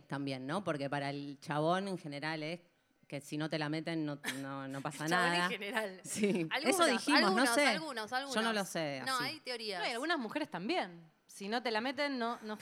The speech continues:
Speaker 1: Claro,
Speaker 3: infidelidad,
Speaker 1: claro.
Speaker 3: como yo.
Speaker 1: Claro,
Speaker 3: Siempre.
Speaker 1: pero a otros, chaparse a otro a los dieciséis puede ser infidelidad.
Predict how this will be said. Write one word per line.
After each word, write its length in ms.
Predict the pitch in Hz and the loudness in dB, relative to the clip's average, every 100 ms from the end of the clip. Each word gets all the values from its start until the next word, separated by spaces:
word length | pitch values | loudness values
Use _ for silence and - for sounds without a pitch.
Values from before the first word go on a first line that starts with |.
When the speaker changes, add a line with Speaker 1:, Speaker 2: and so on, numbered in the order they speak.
| 262 | 6
Speaker 1:
Claro, 140 | 262 | 6
Speaker 3:
infidelidad, 260 | 233 254 254 | 6 6 8
Speaker 1:
claro. 180 | 285 156 | 6 6
Speaker 3:
como 140 | 151 | 0
yo. 180 | 202 240 - - | -4 -10 -12 -16
Speaker 1:
Claro, 200 | - 214 180 | 2 6 6
Speaker 3:
Siempre. 140 | 160 | 6
Speaker 1:
pero 80 | 160 | 6
a 100 | 175 | 8
otros, 360 | 208 220 247 - | 6 6 4 4
chaparse 640 | 185 160 175 185 185 185 | 2 6 6 4 2 2
a 420 | 175 165 160 160 | 4 2 2 4
otro 420 | 175 196 - 226 - | 4 4 4 4 4
a 120 | 165 | 2
los 140 | 151 151 | 0 0
dieciséis 460 | 147 151 185 214 | 0 0 0 0
puede 180 | 233 156 | 0 -2
ser 140 | 151 147 | 0 -4
infidelidad. 560 | 147 - 131 135 175 | -6 -8 -10 -8 -10